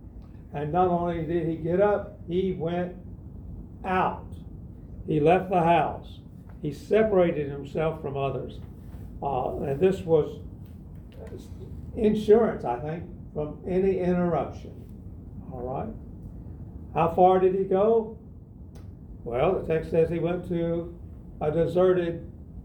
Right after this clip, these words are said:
place, a wilderness type of place. All right. So a place where he,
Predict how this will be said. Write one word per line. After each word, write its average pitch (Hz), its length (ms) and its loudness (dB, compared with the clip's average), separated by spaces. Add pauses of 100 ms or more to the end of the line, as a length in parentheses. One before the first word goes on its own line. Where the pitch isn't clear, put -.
(300)
place, 170 540 6 (1000)
a 151 100 4
wilderness 175 580 6 (100)
type 139 260 -4 (140)
of 131 260 -4 (280)
place. - 500 -2 (640)
All 123 180 -4
right. - 140 -4 (960)
So 151 60 2 (120)
a 147 40 -6
place 202 300 8
where 170 260 4
he, 170 100 -2